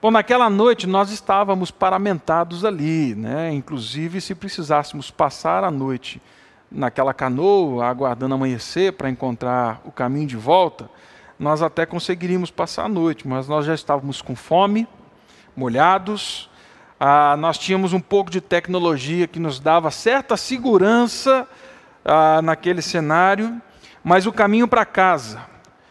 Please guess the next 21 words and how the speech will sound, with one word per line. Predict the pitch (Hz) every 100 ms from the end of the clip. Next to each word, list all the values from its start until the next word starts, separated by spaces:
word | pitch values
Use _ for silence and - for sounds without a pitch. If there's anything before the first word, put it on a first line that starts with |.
| _ - _
o |
caminho, | 180 190 240 240 202 156 127 - - - -
o, | - - -
o, | -
onde, | 208 294 269 160 143
pra | - 208
onde | 208 285
eu | 247
devo | 240 202 202
ir, | 208 165
o |
que | 147 277
fazer, | - 254 185 151 208 196 131 113 - - _ _ _ _ _ _
foi | - 175
dado | 139 151 175 170
por | - 175
aquele | 160 - 160 151
sábio | - - 170 190 180 190
indígena | 175 131 139 117 104 127 - _ _ _ _ _ _ _ _ _ _
que | - 139
parou, | 151 120 131 160 196